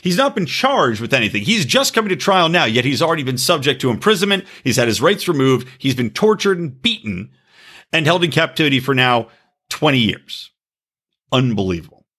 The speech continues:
And for the first time in U S history, we are now officially sanctioning the allowance of torture within the courtroom.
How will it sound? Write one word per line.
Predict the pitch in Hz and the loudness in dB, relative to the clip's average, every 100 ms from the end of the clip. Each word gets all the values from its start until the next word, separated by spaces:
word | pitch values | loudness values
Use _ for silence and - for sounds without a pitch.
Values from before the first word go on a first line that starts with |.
| _ _ _ _ _ _ _ _ _ _ - _ _ _ - | _ _ _ _ _ _ _ _ _ _ -20 _ _ _ -4
And | 139 135 135 120 | 0 2 0 -2
for | |
the | 110 | -4
first | 101 180 - | 0 0 2
time | - 110 90 87 - _ - | 0 0 -2 -8 -14 _ -4
in | 110 | -2
U | 104 | -2
S | - | -2
history, | 92 - 87 80 - _ - | -6 -4 -6 -6 -14 _ -4
we | 101 | 0
are | 98 | 2
now | 92 90 87 - _ | 2 2 0 -6 _
officially | 104 - 214 - - 101 | -12 -4 -4 -2 -4 -4
sanctioning | 87 - 98 90 92 87 85 82 _ - | -2 -2 -2 -2 -6 -8 -12 -16 _ -8
the | 95 | -2
allowance | 92 90 87 101 | 0 0 -2 -8
of | - | -12
torture | 87 82 - | -14 -12 -16
within | 92 - 82 90 | -20 -20 -20 -20
the | _ | _
courtroom. | - - _ | -20 -20 _